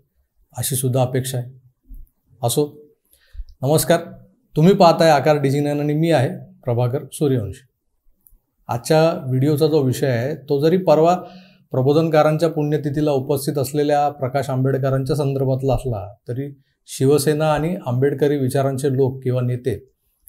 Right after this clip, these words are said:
हे अचानक उद्धव ठाकरेंच्या गुडबुक्समध्ये कसे काय बरं यायला लागलेत किंवा या लोकांच्या गुडबुक्समध्ये ठाकरे कधीपासून यायला लागले या मूळ प्रश्नानं सुरू होतो. पण या स्थितीला कारणीभूत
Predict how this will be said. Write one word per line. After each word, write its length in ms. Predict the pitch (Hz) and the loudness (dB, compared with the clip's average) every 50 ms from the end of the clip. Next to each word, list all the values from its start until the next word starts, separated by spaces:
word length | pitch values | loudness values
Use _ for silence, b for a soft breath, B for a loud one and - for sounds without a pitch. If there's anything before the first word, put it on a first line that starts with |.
| b b b b _ _ _ _ _ - - | b b b b _ _ _ _ _ -10 -8
हे 40 | |
अचानक 500 | - - - - - 160 175 196 190 196 | -6 -6 -4 0 2 2 2 2 2 0
उद्धव 260 | 170 139 131 165 165 160 | -2 2 2 2 4 4
ठाकरेंच्या 400 | 151 143 151 156 156 156 165 160 | 4 2 2 2 2 2 0 0
गुडबुक्समध्ये 680 | 135 135 135 135 135 151 151 - - 151 143 156 151 | 2 2 0 0 0 -4 -6 -4 -4 -4 -2 -2 -4
कसे 260 | 151 - 127 - 165 | -2 -2 -2 0 0
काय 180 | 156 160 151 147 | 2 4 2 2
बरं 180 | 147 151 151 151 | 4 2 2 2
यायला 240 | 139 135 135 135 | 2 2 2 2
लागलेत 380 | 131 127 120 131 131 117 104 104 - - | 2 2 2 0 -2 -2 -4 -6 -6 -6
किंवा 260 | 127 123 127 131 127 | -4 -2 0 0 0
या 160 | 131 143 147 | 0 0 0
लोकांच्या 440 | 139 135 131 131 151 151 151 180 185 | 0 -2 -2 -2 -2 -2 0 0 0
गुडबुक्समध्ये 840 | 160 165 160 156 160 170 170 - - 160 147 139 135 135 143 156 139 | 2 2 2 2 0 -2 -2 -2 -2 -2 2 2 2 2 2 -2 -4
ठाकरे 420 | - - - 131 131 160 180 190 | -10 -6 -6 -2 0 2 2 2
कधीपासून 520 | 180 185 170 175 165 170 156 - 175 160 | 2 2 2 2 2 0 -2 -2 -2 -2
यायला 160 | 151 143 139 131 | -2 0 0 0
लागले 300 | 120 113 113 113 - - - - - _ _ _ 127 131 | -2 -2 -2 -6 -6 -8 -10 -16 -20 _ _ _ -2 -2
या 100 | 139 143 | -2 0
मूळ 180 | 139 147 156 | 0 -2 -2
प्रश्नानं 420 | 156 151 139 127 - 143 135 131 127 | -2 -2 -4 -4 -4 -4 -4 -4 -4
सुरू 220 | - 123 113 110 | -4 -6 -6 -6
होतो. 240 | 104 92 95 - _ _ _ _ _ _ _ _ _ _ _ _ _ _ _ _ _ _ _ - _ _ _ _ _ _ _ _ - - | -6 -8 -10 -14 _ _ _ _ _ _ _ _ _ _ _ _ _ _ _ _ _ _ _ -20 _ _ _ _ _ _ _ _ -8 -2
पण 100 | 160 170 | 0 4
या 100 | 190 202 | 4 4
स्थितीला 460 | 196 196 190 175 165 180 202 202 208 196 | 4 4 2 2 4 4 4 6 4 4
कारणीभूत 520 | 196 170 151 156 165 170 170 160 180 | 4 4 4 4 4 2 2 2 0